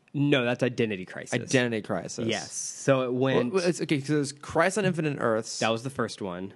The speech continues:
Speaker 2: I, and then Identity Crisis?
Speaker 1: I think it's Infinite Identity Final.
Speaker 2: What happened in Infinite Crisis?
Speaker 1: Infinite Crisis, because it takes place directly after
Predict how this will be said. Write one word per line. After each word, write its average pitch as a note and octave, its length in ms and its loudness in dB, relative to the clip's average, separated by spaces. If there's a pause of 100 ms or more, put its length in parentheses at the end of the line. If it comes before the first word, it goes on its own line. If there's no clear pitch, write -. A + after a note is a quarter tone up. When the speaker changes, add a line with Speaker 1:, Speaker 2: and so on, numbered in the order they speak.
(440)
Speaker 2:
I, B2+ 120 -6 (720)
and C3 280 0
then C#3 560 2
Identity C3+ 460 2
Crisis? F3 760 0
Speaker 1:
I C#3 100 2
think F#3 260 2
it's G3 120 2 (120)
Infinite C#3+ 540 2
Identity A#2 540 0
Final. G2+ 520 -6
Speaker 2:
What C#3+ 140 -2
happened F#3+ 200 -2
in C#3+ 60 -2
Infinite A2+ 340 -6
Crisis? - 500 -10 (260)
Speaker 1:
Infinite D#3 320 6
Crisis, D3+ 460 2 (240)
because D3 320 4
it C#3 120 0
takes D3+ 220 2
place C3+ 200 2
directly B2 420 2
after G#2+ 680 -2